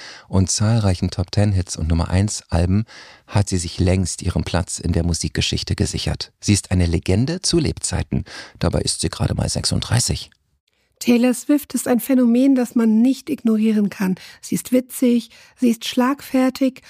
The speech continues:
Speaker 2: und sie ist emotional. Sie hat es geschafft, ihre Schwächen und ihre Dramen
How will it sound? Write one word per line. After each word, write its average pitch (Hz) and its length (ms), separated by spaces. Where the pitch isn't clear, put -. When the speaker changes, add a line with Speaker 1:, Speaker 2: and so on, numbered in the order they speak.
Speaker 2:
und 302 240
sie 302 100
ist 262 140
emotional. 240 800
Sie 220 140
hat 240 100
es - 100
geschafft, - 400
ihre 220 180
Schwächen 262 500
und 214 160
ihre 208 180
Dramen 247 480